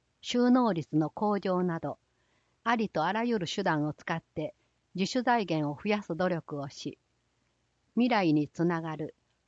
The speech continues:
高齢者の皆さんが安心して暮らせる、子どもたちが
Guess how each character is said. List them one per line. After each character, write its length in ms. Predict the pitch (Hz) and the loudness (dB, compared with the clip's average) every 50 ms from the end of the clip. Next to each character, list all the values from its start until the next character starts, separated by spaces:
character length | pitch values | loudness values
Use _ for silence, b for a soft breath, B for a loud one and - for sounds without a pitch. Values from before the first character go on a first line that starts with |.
| _ _ _ _ _ | _ _ _ _ _
高 260 | - - 254 262 262 | -2 2 2 4 4
齢 220 | 254 254 226 220 196 | 4 4 2 2 0
者 140 | - 190 160 | 0 2 2
の 120 | 160 160 | 4 4
皆 280 | 175 190 202 208 214 - | 4 4 4 2 0 0
さ 160 | - 165 156 | -2 -2 0
ん 100 | 156 151 | 0 0
が 180 | 147 147 - - - | -2 -4 -6 -8 -2
安 240 | 190 196 220 220 220 | 0 2 2 2 2
心 320 | - - 202 196 190 180 | 2 2 2 2 2 0
し 60 | - | -2
て 120 | - 202 185 | -4 -8 -6
暮 180 | - 175 170 | -4 -2 -4
ら 80 | 160 165 - | -4 -6 -6
せ 100 | - 156 | -8 -6
る、 180 | 151 143 - _ _ _ _ _ _ _ _ _ _ _ _ _ _ _ _ | -6 -8 -10 _ _ _ _ _ _ _ _ _ _ _ _ _ _ _ _
子 120 | - - 220 | -2 -2 2
ど 100 | 220 254 | 4 6
も 140 | 240 247 - | 4 4 2
た 140 | - 160 - | -2 -6 -6
ち 140 | - 165 147 | -6 -6 -6
が 180 | 160 147 - | -6 -6 -8